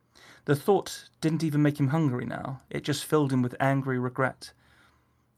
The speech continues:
He considered all those people that had simply consumed every last resource on the planet, seeming without a care for it or what they would leave behind. The global biodiversity catastrophe,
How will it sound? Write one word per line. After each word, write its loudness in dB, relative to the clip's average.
He 2
considered 0
all 2
those 2
people 0
that 2
had -4
simply -2
consumed 0
every 0
last 2
resource -2
on 0
the -2
planet, -4
seeming 4
without 2
a -12
care 2
for -8
it -14
or -4
what 0
they 0
would -4
leave -4
behind. -4
The 2
global 4
biodiversity 4
catastrophe, -2